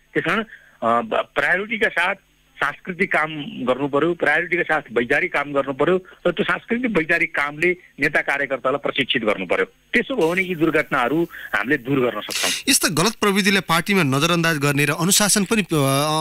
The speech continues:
Speaker 2: अनुशासनको कारवाही फितल हुने अथवा अनुशासन नै कार्यान्वयनमा हु-, अनुशासन नै लागू हुन नसक्ने पार्टीमा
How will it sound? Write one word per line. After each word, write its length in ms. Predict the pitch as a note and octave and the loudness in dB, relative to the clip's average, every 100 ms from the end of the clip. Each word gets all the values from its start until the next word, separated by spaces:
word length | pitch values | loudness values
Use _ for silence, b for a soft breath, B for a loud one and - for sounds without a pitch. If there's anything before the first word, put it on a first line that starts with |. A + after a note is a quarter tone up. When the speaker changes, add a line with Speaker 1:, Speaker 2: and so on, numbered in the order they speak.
| D#3+ | 2
Speaker 2:
अनुशासनको 520 | F#3 F3 G#3 G3 F#3 | 2 2 2 0 -2
कारवाही 320 | D#3 D#3 D#3+ | 0 2 2
फितल 300 | D3+ E3 E3 | 0 0 0
हुने 160 | D3 C#3+ | 2 4
अथवा 320 | D#3 - D#3 | 2 0 -2
अनुशासन 440 | D3+ C#3 D#3+ D#3 E3 | 0 0 0 2 2
नै 240 | E3+ F#3+ | 4 2
कार्यान्वयनमा 440 | - D#3 D3+ D3+ | 2 0 0 0
हु-, 180 | C#3+ C3 | -2 -2
अनुशासन 420 | D#3+ D#3+ D#3 E3 | -2 -2 0 0
नै 120 | F3+ F#3 | 2 2
लागू 220 | D3+ D3 | 2 0
हुन 220 | B2+ B2+ | 0 0
नसक्ने 240 | B2+ C#3 | -2 -4
पार्टीमा 360 | C3+ C3+ C3 C3+ | -4 -4 -2 -2